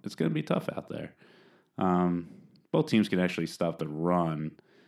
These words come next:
so expecting a lot of passing in this one, a lot of scrambling from, uh, Sanders, too, who I like. Uh, has experience in big games, too. Uh, biggest game so far this year for both teams. Uh, I like the Cowboys here, though. Getting the four points.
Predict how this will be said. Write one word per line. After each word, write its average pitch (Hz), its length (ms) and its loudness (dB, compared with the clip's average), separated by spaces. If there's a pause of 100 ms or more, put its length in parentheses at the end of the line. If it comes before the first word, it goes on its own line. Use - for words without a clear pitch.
(160)
so - 100 0
expecting 87 420 0
a 85 60 2
lot 80 140 0
of - 60 -10
passing 82 480 -2
in 80 140 -2
this 82 220 -4
one, 80 120 0
a 78 60 -2
lot 78 140 -4
of 73 60 -8
scrambling 78 640 -4
from, 78 260 -6
uh, 76 160 -10
Sanders, 78 560 -6
too, 80 560 -2
who 82 140 -2
I 80 60 -2
like. 80 440 -4
Uh, 78 320 -4 (260)
has 101 160 2
experience 104 460 0
in 98 60 0
big 92 180 -2
games, 87 380 -2
too. 82 280 -2 (480)
Uh, 80 240 -8 (280)
biggest 90 260 0
game 85 160 0
so 85 160 -6
far 80 260 -4
this 82 240 -2
year 82 220 -2
for 78 140 -12
both 80 240 -2
teams. 87 640 -2
Uh, 78 420 -2
I - 60 -6
like 104 180 -2
the - 60 -6
Cowboys 92 480 -2
here, 73 180 -10
though. 73 280 -6
Getting 85 260 -2
the 80 80 -2
four 87 280 0
points. 87 640 -4